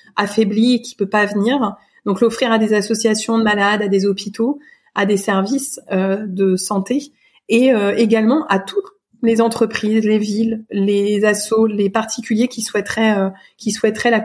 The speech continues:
la précommander. Donc, il y a une plateforme qui va être lancée de, de bientôt à fin mai.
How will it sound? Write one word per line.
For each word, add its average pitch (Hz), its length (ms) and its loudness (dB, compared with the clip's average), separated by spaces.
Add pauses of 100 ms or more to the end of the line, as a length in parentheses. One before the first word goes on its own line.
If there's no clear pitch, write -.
la 190 120 2
précommander. 214 600 0
Donc, 202 220 -8
il - 40 -4
y 190 40 0
a 185 140 0
une 196 120 -2
plateforme 233 400 -2
qui 233 120 -8
va 202 60 -2
être 196 140 -4
lancée 233 500 -2
de, 214 300 0
de 190 400 2 (400)
bientôt 233 560 0
à 208 400 -4
fin 220 220 0
mai. 214 260 -2